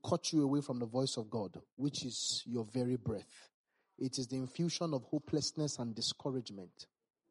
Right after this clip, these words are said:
Yeah. The enemy knows and always wants to infuse hopelessness and discouragement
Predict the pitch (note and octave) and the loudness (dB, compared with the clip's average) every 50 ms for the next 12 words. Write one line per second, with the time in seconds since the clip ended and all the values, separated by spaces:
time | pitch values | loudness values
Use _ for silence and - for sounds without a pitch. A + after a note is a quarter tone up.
0 | _ _ _ _ _ _ _ _ _ _ _ _ _ _ _ _ - A#2+ A#2 G#2 | _ _ _ _ _ _ _ _ _ _ _ _ _ _ _ _ -6 -6 -6 -8
1 | F2+ - _ D#3+ - _ _ _ _ _ _ _ _ _ - - _ D3+ D#3 D#3+ | -12 -14 _ -20 -20 _ _ _ _ _ _ _ _ _ -18 -8 _ -4 -2 0
2 | D#3+ D#3+ D#3+ D#3 D3 C#3+ C#3+ C#3 C#3 B2+ - - - - - C3+ C3 C3 C3 - | 0 0 -2 0 0 2 2 2 0 -2 -4 -4 -6 -6 -6 -6 -8 -8 -6 -6
3 | - - D3 D#3 D#3 D#3 D#3 D#3+ D3+ D3 C#3+ C#3 C#3 C3 - - C3 B2 A#2 - | -4 2 6 6 6 6 6 2 0 0 -2 -4 -4 -4 -6 -8 -8 -8 -10 -8
4 | - D#3 D3+ C#3+ - - - - D#3+ - - - D3+ C3+ - - - C#3 - - | -2 -2 0 0 -2 -4 -2 -4 -4 -2 -4 -6 -4 -4 -4 -8 -8 -14 -14 -12
5 | - - - _ _ _ _ _ - - - - - - - A#2 A2+ - A#2+ - | -14 -14 -16 _ _ _ _ _ -14 -14 -14 -18 -18 -14 -12 -12 -8 -6 -4 -4
6 | - - - - D3 C3+ C3 A2+ A2+ G#2+ G2+ F#2+ G2 G2+ - - | -4 -2 -2 -2 -2 -2 -2 -6 -8 -12 -14 -14 -16 -16 -18 -18